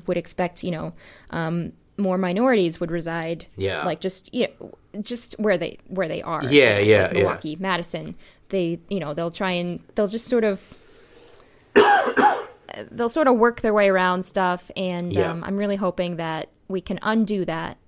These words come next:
Speaker 1: obviously, with, with the new governor in Wisconsin. And I
Speaker 2: Yeah.
Speaker 1: can't speak for other states, but I, I'm positive it happens in them as well, just because it's such a common practice. And I don't,
Speaker 2: Yeah.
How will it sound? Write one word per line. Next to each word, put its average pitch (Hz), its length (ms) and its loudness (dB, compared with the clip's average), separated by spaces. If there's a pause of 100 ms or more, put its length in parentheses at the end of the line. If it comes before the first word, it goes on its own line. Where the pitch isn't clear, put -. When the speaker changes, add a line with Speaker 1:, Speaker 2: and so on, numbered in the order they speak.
(200)
Speaker 1:
obviously, 175 460 -2
with, - 400 -10
with 185 140 -8
the 180 80 -4
new 180 140 -2
governor 165 300 -6
in 165 100 -8
Wisconsin. 196 500 -4
And 190 140 -4
I 190 60 0
Speaker 2:
Yeah. - 140 4
Speaker 1:
can't 233 120 -2
speak - 180 -4
for - 100 -8
other 180 140 -4
states, 165 300 -8
but 175 120 -8
I, 175 160 -6 (360)
I'm 185 280 -4 (100)
positive 190 640 0
it 180 80 -6
happens 165 380 -6
in 165 100 -4
them 165 140 -6
as 165 160 -8
well, 220 280 -2
just - 240 -10
because 196 280 -8
it's - 120 -10
such - 240 -4
a 220 40 -8
common 190 340 -6
practice. 302 420 0
And 202 80 -6
I 196 80 -2
don't, 190 280 0 (280)
Speaker 2:
Yeah. - 60 -20